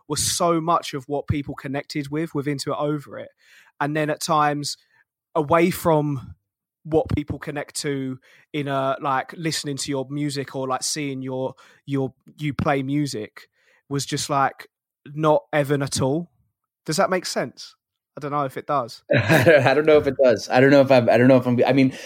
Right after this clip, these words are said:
Speaker 2: the, the thing is, is, like, you could very clearly tell what things I, I thought, you know, I can look back on stuff that I did or, like, you know, photographs or just, like, um, maybe, like,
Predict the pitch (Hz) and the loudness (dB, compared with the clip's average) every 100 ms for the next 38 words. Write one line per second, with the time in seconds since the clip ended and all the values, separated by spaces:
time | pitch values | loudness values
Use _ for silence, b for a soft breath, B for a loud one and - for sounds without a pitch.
0 | B - 139 131 127 123 151 143 127 113 | B 4 4 6 -2 2 4 6 4 2
1 | 107 107 123 123 135 113 113 113 - 101 | 2 0 2 2 4 4 4 2 -2 2
2 | 101 98 92 87 82 80 - - - 87 | 2 2 0 2 4 4 2 0 0 -2
3 | 85 - - _ _ - 104 - 127 135 | -2 -6 -14 _ _ -2 -2 2 2 2
4 | - - - - 104 101 120 147 135 131 | 0 -10 -10 -2 0 2 4 4 4 4
5 | 110 107 92 87 - 95 - 87 82 82 | 0 0 -4 -4 -2 -2 0 0 0 0
6 | 82 80 78 78 76 - _ 95 82 76 | 0 0 -2 -4 -6 -16 _ -4 -2 -4
7 | - - 98 87 85 82 - - 85 82 | -2 2 2 2 -2 -2 -6 -6 -6 -6
8 | 87 - 80 80 - _ _ _ _ _ | -8 -6 -6 -6 -12 _ _ _ _ _
9 | _ _ _ 92 87 82 78 82 - _ | _ _ _ 0 0 0 -2 -6 -14 _
10 | _ _ _ _ _ _ _ _ _ _ | _ _ _ _ _ _ _ _ _ _
11 | _ _ _ _ 95 98 95 92 82 | _ _ _ _ -4 -2 0 0 -2